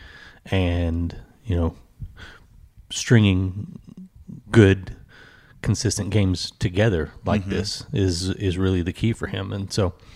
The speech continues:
Speaker 1: that's the, uh, that's the most important thing going forward as, uh, as we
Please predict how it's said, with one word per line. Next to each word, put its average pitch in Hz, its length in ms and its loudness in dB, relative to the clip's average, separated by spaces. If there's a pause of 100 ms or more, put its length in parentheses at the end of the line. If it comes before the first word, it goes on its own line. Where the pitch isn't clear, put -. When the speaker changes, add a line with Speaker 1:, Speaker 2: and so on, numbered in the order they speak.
(720)
Speaker 1:
that's - 340 2
the, 95 240 2
uh, 90 160 2
that's 101 200 0
the 101 60 0
most 87 220 -2
important 90 340 -4
thing 95 140 0
going 87 240 0
forward 98 420 -2 (180)
as, 90 480 -4
uh, 92 320 -2
as 90 140 -2
we 95 140 -2